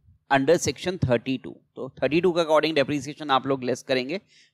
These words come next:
जो हम कैलकुलेट कर चुके हैं। एक तो प्लांट मशीनरी के ऊपर इतना था और मोटर कार के ऊपर इतना था, तो आप ये दोनों डेप्रिसिएशन लेस करेंगे।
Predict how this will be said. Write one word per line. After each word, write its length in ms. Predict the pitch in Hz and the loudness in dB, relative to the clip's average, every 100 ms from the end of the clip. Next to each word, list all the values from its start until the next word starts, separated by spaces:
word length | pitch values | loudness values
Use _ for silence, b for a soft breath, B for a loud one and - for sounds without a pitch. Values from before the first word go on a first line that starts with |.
| - | -2
जो 60 | |
हम 80 | 135 | 0
कैलकुलेट 440 | 131 120 120 139 131 | 4 4 4 0 2
कर 160 | 131 | 0
चुके 260 | - 147 160 | 0 -2 -2
हैं। 60 | |
एक 140 | 147 - | -2 -2
तो 80 | 156 | -4
प्लांट 360 | 131 117 135 | 0 0 0
मशीनरी 420 | 139 - 139 135 | -4 -6 -8 -8
के 120 | 127 143 | -4 -4
ऊपर 360 | 135 - 143 | -2 0 -2
इतना 320 | 123 - 139 147 | -2 -6 -6 -2
था 220 | 165 254 _ _ _ _ - | -2 -4 _ _ _ _ -2
और 420 | 117 117 131 190 - _ _ _ | 2 6 4 2 -4 _ _ _
मोटर 300 | 131 135 160 | -2 0 2
कार 180 | 151 135 | 4 2
के 100 | 135 | 2
ऊपर 180 | 131 147 | 0 0
इतना 260 | - - | 0 -8
था, 160 | 135 104 - _ _ _ _ _ _ _ _ _ _ 120 | -14 -16 -18 _ _ _ _ _ _ _ _ _ _ 0
तो 60 | |
आप 100 | 113 | 2
ये 60 | 131 | 2
दोनों 260 | 123 131 | 2 4
डेप्रिसिएशन 480 | 139 131 135 120 135 | 4 2 0 -2 -6
लेस 220 | 127 120 | -2 -2
करेंगे। 440 | - 127 123 131 | 0 -2 -2 -6